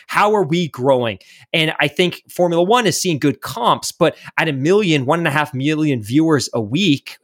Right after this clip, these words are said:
on, on E S P N, that's not great, especially considering there's no ads, especially when considering Canada, which was one-tenth the population, posts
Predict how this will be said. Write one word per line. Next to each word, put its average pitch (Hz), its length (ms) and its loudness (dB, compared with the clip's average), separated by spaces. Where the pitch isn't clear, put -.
on, 139 420 2
on 123 300 0
E 151 100 2
S 139 120 0
P - 200 -2
N, 156 160 2
that's 214 160 -2
not 247 220 0
great, 127 580 2
especially 190 680 -2
considering 147 500 -4
there's 127 220 -4
no 135 240 0
ads, 131 500 0
especially 226 640 0
when 175 160 0
considering 147 500 -4
Canada, 143 640 2
which 127 240 -2
was 127 160 -2
one-tenth 147 480 -2
the 139 80 -6
population, 139 880 0
posts 143 320 -2